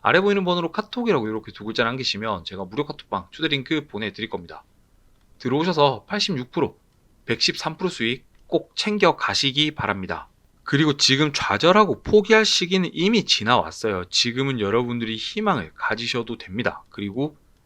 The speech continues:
지금처럼 시장 올라갈 때 무조건 수익을 많이 보셔야 됩니다.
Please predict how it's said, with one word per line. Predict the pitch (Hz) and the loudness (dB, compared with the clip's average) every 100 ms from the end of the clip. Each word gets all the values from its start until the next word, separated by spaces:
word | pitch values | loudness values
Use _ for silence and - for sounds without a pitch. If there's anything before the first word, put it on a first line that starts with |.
| _ | _
지금처럼 | - 135 127 147 143 135 101 82 | -4 -2 -2 -4 -4 -4 -4 -4
시장 | - 135 - | -4 -2 0
올라갈 | 185 214 107 | 2 2 2
때 | 87 95 - _ _ _ _ _ _ | -4 -10 -10 _ _ _ _ _ _
무조건 | 113 139 202 202 196 | -6 4 4 4 0
수익을 | 190 - 175 165 | 0 0 0 2
많이 | 151 92 90 104 | 0 -2 -4 -10
보셔야 | - 104 101 156 | -6 -2 2 2
됩니다. | 98 85 80 82 | 0 -8 -12 -14